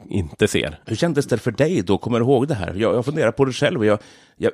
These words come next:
Speaker 2: jag minns inte exakt att jag fick någon aha-upplevelse att där går de och ser och jag är blind. Men, men finns det något skede där du har känt dig utanför eller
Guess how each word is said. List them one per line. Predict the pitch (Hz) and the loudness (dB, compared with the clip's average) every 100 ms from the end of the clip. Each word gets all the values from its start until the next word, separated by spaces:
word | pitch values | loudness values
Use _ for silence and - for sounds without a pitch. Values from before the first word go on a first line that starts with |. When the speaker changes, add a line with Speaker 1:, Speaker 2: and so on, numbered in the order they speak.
| - | -2
Speaker 2:
jag | 120 131 | -4 0
minns | 170 123 101 | 0 0 0
inte | 165 - | -4 0
exakt | 120 - - 123 - - | -2 -2 -2 -4 -4 -6
att | 113 | -4
jag | 104 | -4
fick | 107 - | -6 -4
någon | 107 | 0
aha-upplevelse | 104 110 95 98 117 151 123 - 101 | 2 4 2 2 2 2 0 0 -2
att | - - | -4 -18
där | - 113 123 | -2 2 4
går | 127 | 4
de | 117 113 101 | 4 4 4
och | |
ser | 95 139 139 | 2 4 6
och | 110 | 4
jag | 107 107 | 4 4
är | 104 | 4
blind. | 98 147 107 92 | 2 2 2 0
Men, | 104 113 | 2 2
men | 117 113 | 2 0
finns | 120 117 - | 0 -2 0
det | |
något | 143 135 | -2 -2
skede | - 127 107 110 | 0 0 2 2
där | 110 | 2
du | |
har | 107 | 2
känt | 101 110 104 | 2 -2 -2
dig | 107 | -2
utanför | 107 95 - 90 - 98 196 98 | -4 -4 -4 -4 0 0 2 0
eller | 98 104 | 0 -2